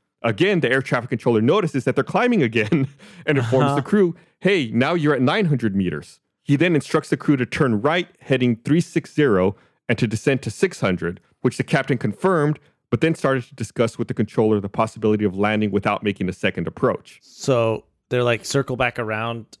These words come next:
Speaker 2: and do it right." And he's like, "But what if we didn't?"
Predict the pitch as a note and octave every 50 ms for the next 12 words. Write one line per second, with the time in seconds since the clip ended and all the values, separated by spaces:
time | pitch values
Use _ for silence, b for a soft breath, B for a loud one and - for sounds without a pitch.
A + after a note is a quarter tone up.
0 | _ - A#2 G#2+ G2+ F#2 - _ _ _ _ _ - A2+ A2+ A2 - - A2 G2+
1 | G#2 A2+ B2 - - A2+ G2 G2 G#2+ G2 F#2 G2+ G2 - - G2+ F#2+ F#2+ A2+ A#2+
2 | B2 A2+ B2 B2+ B2 B2 E3 F3 D3+ A2 F2+ -